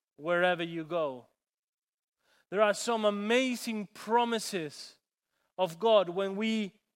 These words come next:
study His Bible, when His knowl-, when the knowledge of He whom saved His Son to save us,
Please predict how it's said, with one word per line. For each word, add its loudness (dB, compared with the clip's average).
study 4
His -8
Bible, 0
when -2
His -10
knowl-, 0
when -4
the -6
knowledge -2
of -6
He -6
whom -2
saved 4
His -6
Son 2
to -16
save 0
us, -8